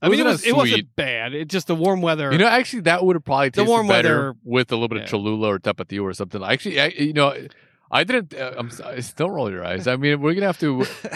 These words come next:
Speaker 2: eventually when the Steelers
Speaker 1: You hate me. You don't wanna, I mean, I always know when Friday's
Speaker 2: Yeah, but it
Speaker 1: heartbreak,
Speaker 2: wasn't
Speaker 1: some hidden
Speaker 2: overly
Speaker 1: animosity
Speaker 2: sweet. It
Speaker 1: towards
Speaker 2: wasn't,
Speaker 1: me.
Speaker 2: it wasn't overly sweet, though. I mean, so you can't really say that it was an overly sweet shot because I know you don't like the overly sweet ones. This one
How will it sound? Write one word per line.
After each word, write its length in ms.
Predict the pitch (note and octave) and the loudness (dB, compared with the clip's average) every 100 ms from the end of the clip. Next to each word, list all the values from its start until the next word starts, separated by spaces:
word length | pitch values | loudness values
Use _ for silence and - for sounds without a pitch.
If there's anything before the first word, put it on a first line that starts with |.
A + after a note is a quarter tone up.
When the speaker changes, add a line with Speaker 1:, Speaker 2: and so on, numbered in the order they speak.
| - | -4
Speaker 2:
eventually 460 | C3+ E3 G#3 G#3+ | 2 2 2 -2
when 160 | F#3+ F3 | -2 -2
the 80 | D3+ | -4
Steelers 60 | |
Speaker 1:
You 160 | G#3 C4+ | 0 2
hate 260 | - F#4 F#3+ | 4 2 0
me. 60 | |
You 120 | F#3+ | 0
don't 140 | F#3+ B3 | 2 2
wanna, 200 | C4 B3+ | 0 0
I 200 | A3+ C4+ | -2 -2
mean, 160 | D4 | -2
I 200 | C4+ G#3+ | -2 2
always 220 | B3 C#4+ A3+ | 2 2 2
know 120 | B3 | 2
when 100 | G#3+ | 2
Friday's 320 | G3+ G3 F#3+ | 0 0 0
Speaker 2:
Yeah, 60 | G3 | 0
but 160 | F3 | 2
it 60 | A3 | 2
Speaker 1:
heartbreak, 40 | |
Speaker 2:
wasn't 220 | C#4 F#3+ | 2 2
Speaker 1:
some 60 | E3+ | 4
hidden 140 | F#3+ F#3+ | 4 4
Speaker 2:
overly 120 | F3+ | 2
Speaker 1:
animosity 320 | F3 E3 - | 2 2 2
Speaker 2:
sweet. 100 | G3 | 2
It 40 | F#3 | 2
Speaker 1:
towards 100 | D3+ G3 G#3+ | 2 2 2
Speaker 2:
wasn't, 100 | G3 | 2
Speaker 1:
me. 80 | |
Speaker 2:
it 60 | E3 | 2
wasn't 280 | G3 A#3+ A3+ | 2 0 0
overly 320 | E3+ E3+ D#3 | 0 2 0
sweet, 320 | - F3+ A3+ - | -2 -4 -2 2
though. 160 | F#2+ | 2
I 40 | G#2 | 4
mean, 140 | A#2+ | 2
so 120 | A#2+ | 2
you 100 | D3 | 2
can't 220 | D#3+ G3+ F3+ | 4 2 2
really 160 | D3 | 0
say 200 | B2 E3 | 0 2
that 80 | C3 | 2
it 40 | A#2+ | 2
was 100 | A#2+ | 2
an 60 | |
overly 260 | C3 B2+ A#2+ | -2 -2 -4
sweet 260 | - C3 A#2 | -2 -4 0
shot 240 | C#3 A#2+ | 2 2
because 180 | A#2 C3 | 0 0
I 60 | |
know 80 | C#3 | 0
you 100 | D#3 | 0
don't 100 | C#3 | 0
like 140 | C3 B2 | -2 2
the 80 | |
overly 240 | A#2+ C3 C#3 | 2 2 -2
sweet 240 | D3 E3+ | -2 -2
ones. 200 | D#3+ D#3+ | 0 -2
This 200 | C3+ F#3+ | 2 0
one 380 | A3 F3+ A2+ F#2+ | 4 4 4 0